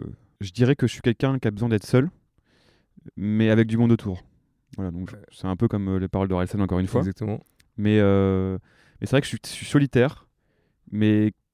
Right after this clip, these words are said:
Speaker 1: c'est vrai que, mm, être trop longtemps seul, ça peut me rendre fou.
Speaker 2: Bah, c'est exactement ce que nous a dit Adrien Méniel.
Speaker 1: Ouais.
Speaker 2: Il disait la même chose.
Speaker 1: Bah ouais, c'est vrai que lui, là, c'est un peu le même, euh, un peu le même cas.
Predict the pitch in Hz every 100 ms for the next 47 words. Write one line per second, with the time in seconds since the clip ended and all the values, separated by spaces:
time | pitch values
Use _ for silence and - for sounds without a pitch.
0 | _ _ _ _ _ - - 117 123 123
1 | 117 113 110 104 - 117 - _ _ -
2 | 151 156 120 131 127 131 - 147 139 117
3 | 113 113 - 104 - _ _ 101 - -
4 | 104 131 - 120 127 - 104 98 98 120
5 | 101 107 107 98 92 - _ _ _ -
6 | 123 123 _ _ 104 101 104 104 - 98
7 | 110 127 127 - 120 110 117 101 104 95
8 | 110 104 98 95 95 - 107 104 101